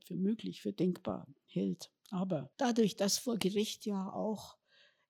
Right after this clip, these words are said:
immer nach der Vorgeschichte einer Tat gefragt wird, auch nach der Biografie eines Angeklagten oder einer Angeklagten, kann man oftmals schon erkennen, dass es,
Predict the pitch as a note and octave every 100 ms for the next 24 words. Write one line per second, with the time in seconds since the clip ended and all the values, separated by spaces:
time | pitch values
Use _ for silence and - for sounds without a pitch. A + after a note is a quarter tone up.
0 | _ A3+ A3+ A3+ G#3 G3 G3+ G#3 - -
1 | A#3+ B3+ A#3 - G3 - - E3+ F3 -
2 | D#3 D3 - - - - - E3+ - F3+
3 | D#3+ - G#3+ G#3 G#3+ - G3+ - G#3+ G3
4 | G3 F#3+ - A3+ B3+ B3 F#3+ F#3 F#3 -
5 | - - G3+ A3+ A3 - E3+ E3+ - -
6 | G#3 G3+ G#3 G#3 F3+ G#3 G#3+ A3 - E3+
7 | E3 - _ F#3 - G#3 A3+ A#3+ B3 B3
8 | A#3 - - A3+ A#3 A3+ - - A3 B3
9 | - F3+ - G3 F#3+ A3 B3+ C4+ C4+ -
10 | E3+ G3+ G#3+ A#3 - - -